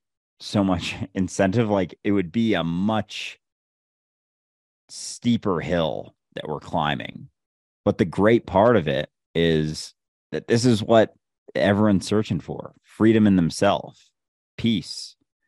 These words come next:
enthusiasm, joy, the ability to just do something for the sake of doing it,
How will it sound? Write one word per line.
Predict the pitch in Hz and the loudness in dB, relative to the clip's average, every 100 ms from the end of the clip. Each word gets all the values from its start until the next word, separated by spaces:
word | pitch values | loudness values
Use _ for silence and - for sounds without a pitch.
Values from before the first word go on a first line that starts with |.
| _ _ _ _ _ _ 95 | _ _ _ _ _ _ 0
enthusiasm, | 92 113 120 104 95 80 73 - - - | 2 6 6 6 6 4 -2 -8 -10 0
joy, | 104 107 101 78 - | 4 6 4 2 0
the | 85 | 0
ability | 78 101 107 107 95 | 0 2 2 2 -2
to | 80 78 | -4 -6
just | 107 107 - _ _ _ _ _ - | -4 -4 -6 _ _ _ _ _ -2
do | 127 113 | 0 2
something | - 110 98 92 85 | 0 -4 -4 -6 -6
for | 92 | -8
the | 85 | -8
sake | - 95 92 | -2 0 2
of | 85 76 | -2 -2
doing | 90 95 82 | -2 -2 -4
it, | - | -10